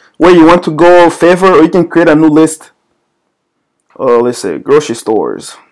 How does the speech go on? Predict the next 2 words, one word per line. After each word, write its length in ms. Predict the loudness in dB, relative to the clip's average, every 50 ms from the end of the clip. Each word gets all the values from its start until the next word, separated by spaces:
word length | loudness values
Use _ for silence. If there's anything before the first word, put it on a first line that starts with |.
| _ _ _ _ _ _ _ _ _ _ _ _ _ _ _ _ _ _ _ _ _ _ _ _ _ _ _ _ _ _ _ _ _ _ _ _ _ _ _ _ _ _ _ _ _ _ _ _ _ _ _ _ _ _ _ _ _ _ _ _ _ _ _ _ _ _ _ _ _ _ _ _ _ _ _ _ _ _ _ _ _ _ -20 -20 -18 -6
Grocery 600 | -2 0 0 0 -2 -4 -10 -12 -10 -8 -8 -8
stores. 800 | -10 -14 -12 -10 -8 -6 -4 -6 -6 -6 -6 -8 -10 -12 -16 -20